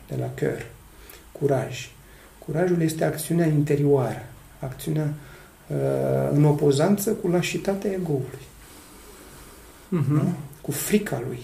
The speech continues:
Speaker 1: cu lașitatea lui, da? Curajul este o energie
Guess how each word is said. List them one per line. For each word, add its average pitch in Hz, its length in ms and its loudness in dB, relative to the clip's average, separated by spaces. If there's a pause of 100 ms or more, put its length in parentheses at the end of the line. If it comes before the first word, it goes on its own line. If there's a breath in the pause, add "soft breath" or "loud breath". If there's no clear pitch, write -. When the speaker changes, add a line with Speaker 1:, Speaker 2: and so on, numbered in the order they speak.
(120)
Speaker 1:
cu - 120 -4
lașitatea 135 720 0
lui, 117 160 -8
da? 160 200 -2 (460 loud breath)
Curajul 151 560 4
este 143 380 -2
o 135 40 0
energie 131 1000 -2